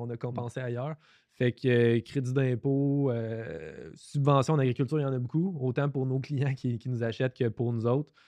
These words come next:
Speaker 2: OK.
Speaker 1: Euh, on essaie de, de, on tapait dans les A I un peu aussi à certains moments.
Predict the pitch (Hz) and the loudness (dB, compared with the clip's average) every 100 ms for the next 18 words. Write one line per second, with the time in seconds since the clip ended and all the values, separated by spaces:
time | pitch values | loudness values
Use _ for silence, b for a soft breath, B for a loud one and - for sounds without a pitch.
0 | b b b 110 120 120 123 139 151 247 | b b b -6 0 4 6 6 4 4
1 | 185 151 143 143 135 135 - 139 143 208 | 6 6 6 4 4 2 -2 0 2 2
2 | 233 156 139 143 170 147 127 170 147 180 | 2 4 6 6 4 0 0 -2 -2 -4
3 | 226 190 147 143 156 151 139 185 | -4 -4 -6 -4 -2 0 -2 -4